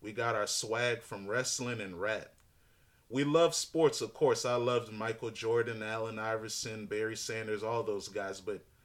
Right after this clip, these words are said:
you didn't get to hear them talk, really. You didn't really get to see their swag for the most part, except for, like,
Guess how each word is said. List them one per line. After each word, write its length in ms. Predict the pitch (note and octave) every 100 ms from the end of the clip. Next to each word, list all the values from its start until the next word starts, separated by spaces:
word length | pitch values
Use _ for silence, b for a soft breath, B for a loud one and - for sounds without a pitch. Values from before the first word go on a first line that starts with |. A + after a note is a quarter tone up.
| b b b
you 120 | D3
didn't 220 | F3+ C3+
get 180 | B2+ A#2
to 100 | G#2+
hear 180 | A2+ A2+
them 200 | G#2+ F#2+
talk, 320 | - A2 B2 F#2
really. 420 | A2+ C3+ D3 F3 _ b b b b b b
You 120 | A2+
didn't 200 | C3+ C#3+
really 180 | C#3 C3+
get 220 | B2 C3+
to 120 | A#2+
see 280 | A2+ - C3+
their 160 | B2+ A#2+
swag 560 | - F#2+ C3+ C#3+ A#2+
for 160 | - A#2
the 100 | G#2+
most 380 | G#2 A2+ - -
part, 320 | G#2+ F#2 -
except 480 | F#2+ - - B2 A#2
for, 100 | G#2+
like, 260 | G#2 G2